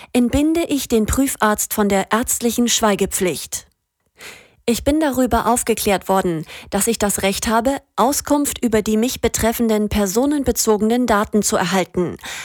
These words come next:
einschließlich einer unentgeltlichen Überlassung einer Kopie. Sofern dies nicht aufgrund einer zwischenzeitlich vorgenommenen Löschung der identifizierenden Merkmale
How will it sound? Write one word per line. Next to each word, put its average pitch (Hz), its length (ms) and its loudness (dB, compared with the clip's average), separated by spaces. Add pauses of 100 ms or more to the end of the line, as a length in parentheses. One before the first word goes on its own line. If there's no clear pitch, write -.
(160)
einschließlich 302 800 -2
einer 208 320 0
unentgeltlichen 240 800 0
Überlassung 208 640 0
einer 190 260 0
Kopie. 220 540 0 (600)
Sofern 247 420 0
dies 254 200 0
nicht 262 540 0
aufgrund 220 500 0
einer 202 280 2
zwischenzeitlich 214 760 0
vorgenommenen 208 800 2
Löschung 202 460 2 (360)
der 196 320 0
identifizierenden 226 1120 0
Merkmale 202 580 2